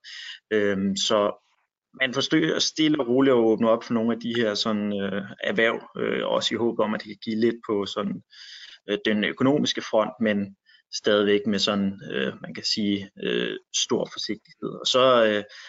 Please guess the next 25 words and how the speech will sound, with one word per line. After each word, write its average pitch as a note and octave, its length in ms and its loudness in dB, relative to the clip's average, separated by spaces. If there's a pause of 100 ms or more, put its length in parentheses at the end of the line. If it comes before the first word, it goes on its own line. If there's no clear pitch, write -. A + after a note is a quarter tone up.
(120)
når A#2 80 -4
man G#2+ 240 -2
be-, A#2+ 140 2 (100)
bevæger A2+ 260 2
sig A#2 160 0
over A#2+ 200 2
i, G#2+ 220 0
øh, G2+ 280 -2
i - 160 -10
fase G2+ 480 -2 (200)
to, C3 260 0
jamen G#2 160 -6
så, A2+ 300 4
øh, G#2 240 2 (600)
betyder C3 420 4
det A2+ 80 4
altså, G2 260 0
at G#2+ 60 0
man G2+ 200 -2
vil G#2 240 0 (320)
åbne A#2 280 -2
lidt B2+ 220 4
op A2 300 6
for, G#2+ 180 4
at - 140 -2